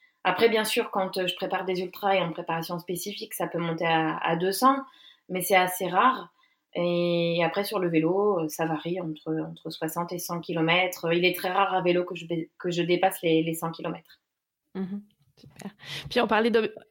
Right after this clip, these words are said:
Speaker 2: <laughs> on parlait d'objectifs, euh, là, on, c'est, c'est un, la grosse incertitude sur les, les, le, les futures courses qui vont, qui vont avoir lieu. Toi, j'imagine que t'avais un calendrier de courses qui était, euh, qui était établi, euh, au moins pour l'année.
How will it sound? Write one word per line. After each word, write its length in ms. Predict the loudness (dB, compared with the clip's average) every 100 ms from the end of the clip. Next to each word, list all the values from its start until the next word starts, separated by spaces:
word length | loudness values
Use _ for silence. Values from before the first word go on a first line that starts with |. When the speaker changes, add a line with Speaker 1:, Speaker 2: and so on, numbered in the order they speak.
| -2
Speaker 2:
<laughs> 140 | 2
on 140 | 2
parlait 220 | 2 0 2
d'objectifs, 680 | 2 2 -2 -2 -4 -2 0
euh, 200 | 0 2
là, 260 | 0 0
on, 240 | -2 -6 -8
c'est, 260 | -10 -12
c'est 140 | -10 -10
un, 120 | -6
la 160 | -4 -4
grosse 240 | -4 -6
incertitude 540 | -6 -8 -10 -10 -10 -10
sur 200 | -8 -6
les, 220 | -6 -8
les, 200 | -8 -8
le, 560 | -8 -8 -8 -10 -10
les 120 | -10 -10
futures 380 | -10 -8 -10
courses 240 | -4 -4 -4
qui 160 | -6
vont, 300 | -4 -4 -6
qui 160 | -10 -8
vont 100 | -4
avoir 300 | -2 -4 -6
lieu. 180 | -6 -8 -10 -16 -4
Toi, 100 | 0
j'imagine 340 | 2 4 4 4
que 80 |
t'avais 180 | 4 4
un 100 | 4
calendrier 520 | 2 0 2 2 0
de 40 | 0
courses 240 | -2 -4
qui 120 | -4
était, 340 | -6 -4 -2 -2
euh, 180 | -2 -4
qui 140 | -6
était 160 | -2 -2
établi, 500 | 0 0 -2 -2 -2
euh, 220 | -2 -6 -12 _
au 100 | -2
moins 160 | 2 2
pour 160 | 2 2
l'année. 340 | 2 0 -4